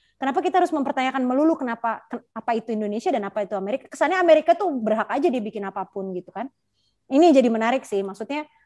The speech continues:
eh, bahwa kemudian menjadi Indonesia kita selalu kita tekankan pada lurik, selalu kita te-, tekankan pada batik, itu juga nggak bisa begitu terus gitu. It could be mixed, it could be developed gitu, dan it's okay gitu loh.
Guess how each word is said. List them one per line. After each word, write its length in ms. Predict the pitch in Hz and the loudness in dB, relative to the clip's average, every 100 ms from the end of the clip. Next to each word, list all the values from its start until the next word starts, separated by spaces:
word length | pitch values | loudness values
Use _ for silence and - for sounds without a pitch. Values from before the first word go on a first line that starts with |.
| _ _ - | _ _ -4
eh, 160 | 226 | 0
bahwa 320 | 220 220 226 226 | 2 4 4 4
kemudian 560 | 233 220 220 220 214 | 0 -2 0 -2 -2
menjadi 320 | 220 226 220 | -2 -2 -2
Indonesia 480 | 214 214 214 214 214 | -2 -2 -2 -2 -2
kita 480 | 214 - 208 202 202 - _ | -2 -6 -4 -2 -4 -8 _
selalu 480 | - 254 247 269 294 | -2 2 4 4 2
kita 240 | 262 247 226 | -2 -6 -6
tekankan 640 | - - 240 226 233 226 | -8 -6 -4 -2 -2 -2
pada 240 | 214 202 | -2 0
lurik, 480 | 208 269 311 311 - | 2 2 2 0 -4
selalu 240 | - 214 214 | -4 -4 -4
kita 160 | 208 | -10
te-, 80 | 214 _ | -14 _
tekankan 480 | 226 220 208 214 202 | -10 -6 -4 -4 -2
pada 160 | 202 | 0
batik, 480 | 196 240 302 311 - _ | 0 0 0 -4 -4 _
itu 240 | - 403 | -2 0
juga 240 | 339 214 202 | 2 0 -2
nggak 320 | 190 196 202 196 | -4 -6 -4 -4
bisa 320 | 226 - 196 | -4 -2 -2
begitu 320 | 196 185 220 | -2 -4 -2
terus 480 | 320 392 277 277 - | 2 6 6 4 -2
gitu. 240 | 208 - 185 _ _ _ _ _ | -8 -10 -20 _ _ _ _ _
It 160 | - | -8
could 240 | - 427 392 | 0 0 4
be 160 | 392 427 | 4 4
mixed, 480 | 427 - - - - | 0 -2 -8 -20 -10
it 240 | 285 294 | -8 -8
could 240 | - 359 302 | -2 0 2
be 80 | 277 | 4
developed 640 | 294 262 320 330 226 - | 2 2 2 2 0 -8
gitu, 160 | 233 220 | -10 -6
dan 160 | 208 | -6
it's 240 | 214 - - | -6 -8 -10
okay 400 | 262 302 208 180 | -4 -4 -2 -6
gitu 160 | 185 | -10
loh. 180 | 190 185 | -10 -12